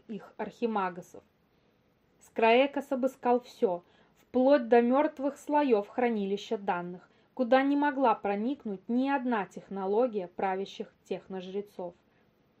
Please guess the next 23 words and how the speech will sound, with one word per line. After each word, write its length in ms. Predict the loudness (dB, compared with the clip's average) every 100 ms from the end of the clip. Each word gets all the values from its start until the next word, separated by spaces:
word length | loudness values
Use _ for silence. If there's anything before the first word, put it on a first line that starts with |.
| _ _
Скраекос 640 | -16 0 4 6 4 2 -4
рассеянно 680 | -2 -4 -2 2 2 2 -2
поднял 440 | -4 -4 -2 -2
с 100 | -4
пола 420 | 0 4 6 4 -2 _ _
останки 760 | -6 -6 -2 -2 -2 -6 -10 -16 _ -10
изувеченного 800 | -4 0 4 4 2 -4 -2 -2
техностража, 920 | -4 -8 -8 -12 -8 -6 -6 -10 -16 _ _ -6
и 100 | -6
тут 300 | 0 0 2
же 120 | 0
в 100 | -2
мыслях 520 | 0 -2 -4 -10 -6
возник 420 | -4 -2 -2 -4
вопрос 440 | 0 -2 -2 -6 -6
коллективного 800 | -2 -2 -4 -8 -10 -8 -8 -6
разума. 520 | -8 -10 -14 -18 -20 _ _ _ _ _ _ _ _ _ 0
"Объясни", 800 | 0 0 -2 -4 -2 -4 -4 -6 _ _ _ -4
прозвучал 640 | -2 0 -2 0 4 4
в 80 | 4
голове 380 | 2 2 4 2
голос 400 | 6 6 6 0 _
тысячи 540 | -12 -10 -12 -10 -12